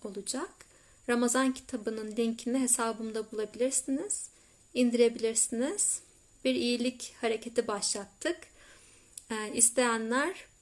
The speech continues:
bu P D F dosyasını bir fotokopiciye götürüp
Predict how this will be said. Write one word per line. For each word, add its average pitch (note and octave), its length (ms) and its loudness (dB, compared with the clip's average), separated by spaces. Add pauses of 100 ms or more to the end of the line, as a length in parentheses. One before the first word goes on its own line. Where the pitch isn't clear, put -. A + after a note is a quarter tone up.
(120)
bu B3+ 280 4
P A3+ 260 -4
D G#3+ 180 -2
F - 160 -12
dosyasını A3 800 -4 (760)
bir B3 120 4
fotokopiciye A#3 760 0
götürüp A3+ 500 0